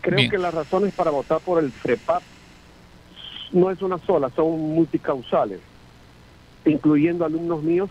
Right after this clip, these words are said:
Speaker 1: que me dijeron: "Profesor, te voy a votar por ellos hasta por fregar a los otros".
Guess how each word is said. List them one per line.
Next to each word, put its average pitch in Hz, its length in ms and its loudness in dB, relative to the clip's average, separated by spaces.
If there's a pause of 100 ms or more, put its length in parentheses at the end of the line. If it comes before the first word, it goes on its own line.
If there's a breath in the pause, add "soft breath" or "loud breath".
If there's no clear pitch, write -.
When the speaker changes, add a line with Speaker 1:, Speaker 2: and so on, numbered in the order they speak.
Speaker 1:
que 170 80 -2
me 147 120 2
dijeron: 151 260 2
"Profesor, 143 380 0 (400)
te 147 60 0
voy 147 140 2
a 165 60 2
votar 160 240 -2
por 160 200 0
ellos 170 280 0 (1160 loud breath)
hasta 147 240 -6
por 139 180 -4
fregar 139 340 0
a 143 60 0
los 123 160 -6
otros". - 320 -12